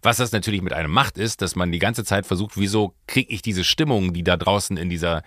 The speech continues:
Stadt herrscht, nicht für mich in mein persönliches Leben eingebettet. Ich habe dieses Jahr, äh, einen Weihnachtsbaum aufgestellt am ersten Dezember. Aus dem einfachen Grund, weil ich gedacht habe, das macht einen Unterschied.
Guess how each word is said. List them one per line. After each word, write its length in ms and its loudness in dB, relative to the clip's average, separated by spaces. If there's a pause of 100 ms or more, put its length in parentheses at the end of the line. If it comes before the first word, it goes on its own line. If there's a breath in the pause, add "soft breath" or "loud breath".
(200 loud breath)
Stadt 280 -2
herrscht, 440 2 (240 loud breath)
nicht 220 2
für 160 2
mich 240 0
in 120 -2
mein 260 2
persönliches 540 -2
Leben 380 0
eingebettet. 680 -4 (280 loud breath)
Ich 200 2
habe 380 4 (260 loud breath)
dieses 320 -2
Jahr, 380 4
äh, 200 2
einen 260 0
Weihnachtsbaum 500 4
aufgestellt 580 0
am 120 -2
ersten 300 0
Dezember. 440 -2 (440 loud breath)
Aus 200 0
dem 100 -2
einfachen 400 0
Grund, 240 0
weil 100 2
ich 100 -4
gedacht 280 0
habe, 100 0
das 140 0
macht 220 2
einen 80 -2
Unterschied. 500 0